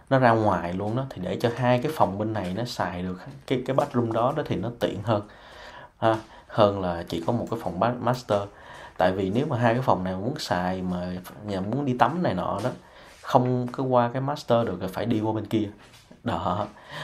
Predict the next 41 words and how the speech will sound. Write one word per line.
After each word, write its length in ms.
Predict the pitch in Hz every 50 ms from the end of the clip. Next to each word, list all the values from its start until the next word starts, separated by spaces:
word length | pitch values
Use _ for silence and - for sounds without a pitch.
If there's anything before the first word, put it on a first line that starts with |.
| - -
thành 180 | - 92 82 82 85
ra 180 | 92 92 92
là 100 | 87 87
nó 120 | 87 98 104
hơi, 500 | 104 - 98 95 95 92 92 92 92 92 92 92 92 92 92 95 - - - - - - - - - - -
ờ, 160 | - 117 107
nói 140 | 110 135 147 -
chung 200 | 143 135 135 139
cái 120 | 139 139
này 140 | 131 107 92 98
nó 60 | 120
cũng 180 | 117 110 135 -
có 120 | - 165 165
thuận 180 | - 92 87 95
tiện 260 | 98 87 82 90 95
và 60 | 90 -
bất 100 | - - - -
tiện 200 | - 71 64 - 104
nhưng 120 | 113 113
mà 80 | 98 90
it's 220 | 107 - - 120
ok. 220 | 120 - 139 135 135 135 - - _ - - - - - - _ _ -
Ha. 160 | - 131 127 123 - - _ - - - - - _ _ _ - _ _ _ _ _ - - - - -
Not 180 | 123 139 139
a 80 | - 95
big 160 | 113 127 127 131
deal 120 | 131 120 120
quý 160 | 117 135 131
vị. 180 | 117 92 - - - - - - - - - - _ _ -
Ha, 180 | 101 107 104 104 -
cái 120 | - 123
này 220 | 120 107 98 95 92
thì 80 | 95 90
thực 180 | 90 87 87 -
sự 260 | - 90 87 95 98
ra 100 | 107 107
nhà 320 | 107 107 98 95 92 92 92
thì 80 | 104
mình 240 | 92 92 92 92 95
mua 180 | 101 101 104 107
theo 240 | 123 113 107 107